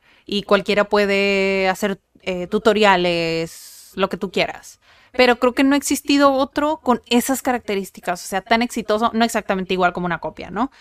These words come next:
Pero alguien tan exitoso, bueno, famoso, con esas características, pues. O sea, porque era todo, todo en uno. O sea, yo te dije antes, es como era todo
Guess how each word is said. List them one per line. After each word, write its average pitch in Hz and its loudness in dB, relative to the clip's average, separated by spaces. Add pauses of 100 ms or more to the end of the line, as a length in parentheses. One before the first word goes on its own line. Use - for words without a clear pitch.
(280)
Pero 220 6
alguien 240 2 (640)
tan 233 6
exitoso, 233 -2
bueno, 247 4
famoso, 226 2 (520)
con 226 4
esas 233 -2
características, 202 -2
pues. - -20
O - -20
sea, 233 2
porque 226 0
era 233 4
todo, 233 2 (640)
todo 220 -2
en 214 -2
uno. 175 -2
O 175 -8
sea, 185 -6
yo 185 -2
te 214 0
dije 214 0
antes, 190 -4
es 196 -10
como 220 2
era 214 4
todo 277 2